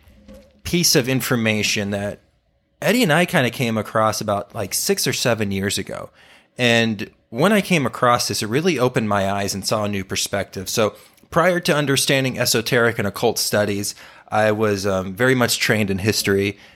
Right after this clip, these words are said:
I got a history degree. I taught history in public education. So my,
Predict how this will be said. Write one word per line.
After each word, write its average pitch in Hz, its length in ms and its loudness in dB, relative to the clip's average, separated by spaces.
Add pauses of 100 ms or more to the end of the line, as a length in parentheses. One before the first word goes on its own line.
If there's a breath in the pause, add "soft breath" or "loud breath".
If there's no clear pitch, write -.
I - 60 -14
got 110 140 0
a 101 40 -2
history 120 320 0
degree. 104 520 2
I 95 100 -2
taught 113 240 0
history 113 380 0
in 98 100 -2
public 107 340 -2
education. 104 760 -4 (680)
So - 140 0
my, 131 300 2